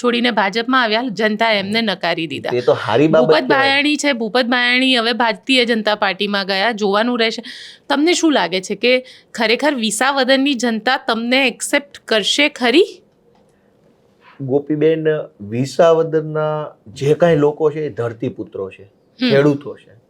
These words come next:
Speaker 2: જમીન સાથે જોડાયેલા માણસો છે. એ જમીનમાં એક દાણો વાવીને એક હજાર એક મણ, સો મણ પેદા કરવાની તાકાત ધરાવતા વ્યક્તિઓ છે. આ વિસાવદર ધારે,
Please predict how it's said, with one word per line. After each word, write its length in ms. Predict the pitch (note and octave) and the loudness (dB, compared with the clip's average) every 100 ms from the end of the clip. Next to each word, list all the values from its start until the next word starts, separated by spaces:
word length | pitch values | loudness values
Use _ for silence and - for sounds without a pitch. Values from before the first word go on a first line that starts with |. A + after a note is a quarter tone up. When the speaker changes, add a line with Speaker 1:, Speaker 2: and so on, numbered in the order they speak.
| G2+ | -10
Speaker 2:
જમીન 380 | A#2 D#3+ F3 E3 | -2 2 4 4
સાથે 380 | D#3+ D3 - A2+ | 2 0 -2 -4
જોડાયેલા 480 | A2+ A#2 A2+ G#2 | 2 4 4 2
માણસો 460 | G2 G2 G2 - G2+ | -4 -14 -18 -20 -20
છે. 160 | G2 - _ _ _ _ _ | -20 -20 _ _ _ _ _
એ 100 | B2+ | -2
જમીનમાં 480 | C3 C#3 D#3 D#3 D3+ | 0 2 0 2 2
એક 240 | D3+ D3 | 2 2
દાણો 320 | D3 D3+ D3+ D3+ | 0 2 2 4
વાવીને 360 | D3 D3 C#3+ | 4 2 -2
એક 120 | C#3 | -2
હજાર 380 | A#2 A2+ C3+ C#3 | -2 2 4 2
એક 300 | - B2+ B2+ - | -2 -4 -4 -6
મણ, 440 | G#2+ C3 C#3+ C3 | -2 2 2 0
સો 440 | B2+ _ - C#3+ C#3+ | -6 _ 2 4 4
મણ 220 | C#3 C3+ | 2 0
પેદા 340 | C3+ C3 C3 | 0 2 2
કરવાની 440 | - B2+ B2 B2 A#2 | 2 0 2 -2 -2
તાકાત 460 | B2 B2 A2+ F2+ | -2 -2 -4 -2
ધરાવતા 340 | G#2+ G#2+ - G2 | -2 0 -2 -10
વ્યક્તિઓ 540 | G2 G2 - G2+ G2 | -12 -16 -20 -20 -20
છે. 120 | - _ _ _ _ _ _ _ _ _ _ - | -20 _ _ _ _ _ _ _ _ _ _ 2
આ 220 | D#3 F#3 | 4 4
વિસાવદર 640 | F#3+ F#3+ G3 F#3 F3 F3+ | 2 2 2 4 4 2
ધારે, 520 | B2+ A#2+ C3 A2 F#2+ | 2 2 4 4 0